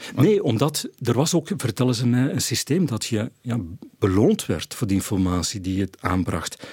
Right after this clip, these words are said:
Speaker 2: En dus ook vanuit dat mechanisme had je er belang bij om het allemaal een klein beetje op te kloppen.
Speaker 1: Mhm, mhm. Nu, misschien moeten we nog eens even naar de basis, hè. De Koude Oorlog, waar kwam die precies vandaan en wat stond er op het spel?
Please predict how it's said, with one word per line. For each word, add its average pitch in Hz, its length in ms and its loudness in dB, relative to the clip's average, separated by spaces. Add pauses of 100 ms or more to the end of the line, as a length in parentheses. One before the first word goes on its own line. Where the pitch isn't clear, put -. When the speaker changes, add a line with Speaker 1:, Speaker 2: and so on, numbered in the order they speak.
(100)
Speaker 2:
En 101 120 0
dus 101 140 0
ook 117 140 -2
vanuit 104 360 0
dat - 320 0 (340)
mechanisme 113 520 2
had 104 140 -2
je 113 100 -4
er 85 60 -4
belang 90 280 2
bij 170 140 0
om 135 200 0
het 90 100 -2
allemaal 117 220 2
een 101 60 -6
klein 135 220 -2
beetje - 240 -2
op 127 180 -2
te 180 100 0
kloppen. - 360 -4 (140)
Speaker 1:
Mhm, 123 300 0 (100)
mhm. 107 260 -2 (400)
Nu, 147 260 2
misschien 151 360 0
moeten 185 200 0
we 156 40 2
nog 143 100 2
eens 123 100 0
even 143 140 2
naar 127 120 2
de 104 80 -2
basis, 110 420 0
hè. 123 80 0
De 120 160 0
Koude 117 420 0
Oorlog, 131 580 0 (240)
waar 127 360 -2
kwam 117 220 2
die 104 240 -2
precies - 440 -2
vandaan 104 480 0
en 104 120 -2
wat 131 140 2
stond 131 300 -2
er 104 80 2
op 90 100 -4
het - 120 -6
spel? - 340 -6